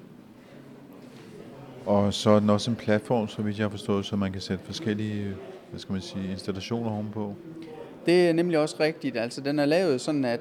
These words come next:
Speaker 2: den kan, der kan sidde en kasse ovenpå, hvis den skal bringe noget rundt.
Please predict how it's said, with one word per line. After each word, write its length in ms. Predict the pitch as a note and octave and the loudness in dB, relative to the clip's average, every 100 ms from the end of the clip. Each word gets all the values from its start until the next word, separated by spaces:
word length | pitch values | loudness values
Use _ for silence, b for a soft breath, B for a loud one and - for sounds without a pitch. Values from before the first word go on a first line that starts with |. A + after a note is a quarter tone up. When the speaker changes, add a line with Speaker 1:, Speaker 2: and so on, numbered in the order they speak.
| - | 0
Speaker 2:
den 180 | C#3 B2+ | 0 0
kan, 360 | - C3 A#2 | 2 2 2
der 100 | A2+ | 2
kan 80 | B2+ | 0
sidde 160 | A#2 E3+ | 2 0
en 60 | |
kasse 320 | - D3+ E3+ D#3+ | 4 4 4 4
ovenpå, 340 | D3 D3+ D#3 | 2 2 2
hvis 180 | C3+ C3+ | 2 0
den 160 | C3 | -2
skal 220 | A#2+ B2+ A2+ | -2 -4 -4
bringe 400 | - B2+ A#2+ B2 | -4 -2 0 4
noget 280 | C#3 C#3+ | 4 6
rundt. 320 | C3+ F3 D#3 | 6 2 0